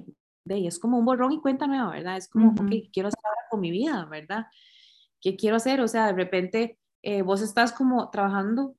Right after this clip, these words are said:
Speaker 1: y estás como metida en una caja en la que no ves nada más, o sea, son cuatro paredes en las que,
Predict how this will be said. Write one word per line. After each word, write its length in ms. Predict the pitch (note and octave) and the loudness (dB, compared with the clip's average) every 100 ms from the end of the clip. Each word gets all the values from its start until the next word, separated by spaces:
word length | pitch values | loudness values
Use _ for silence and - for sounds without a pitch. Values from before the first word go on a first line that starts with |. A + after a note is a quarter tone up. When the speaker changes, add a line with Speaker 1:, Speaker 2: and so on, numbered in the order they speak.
| _ | _
Speaker 1:
y 240 | G3+ G#3 F#3+ | -4 -2 -2
estás 260 | F#3 F#3 | -4 -8
como 200 | - B3+ | -4 0
metida 460 | A3+ F#3+ G3+ A#3 A#3+ | 0 0 0 0 -2
en 160 | G#3 G3+ | -2 -2
una 240 | G#3 B3 | 0 0
caja 420 | B3 C4 C4 C4+ B3+ | 2 2 2 0 -2
en 180 | - G3+ | -4 -6
la 200 | F#3+ F#3 | -6 -6
que 420 | - F#3+ F3+ F3 E3+ | -8 -4 -2 -4 -4
no 120 | F#3 | -2
ves 220 | G3+ A#3 | -2 0
nada 200 | A3+ A#3+ | 0 2
más, 220 | A#3+ D4+ B3 | 4 4 2
o 60 | |
sea, 380 | G#3 A3+ F#3+ E3+ | 0 0 0 -2
son 220 | E3+ F#3+ | -4 -4
cuatro 300 | G3+ A3 C4 | 0 -2 0
paredes 420 | B3+ G#3 A3 B3 B3 | -2 0 2 0 0
en 100 | G#3 | -4
las 160 | F#3 | -6
que, 260 | - F3 E3+ | -8 -10 -10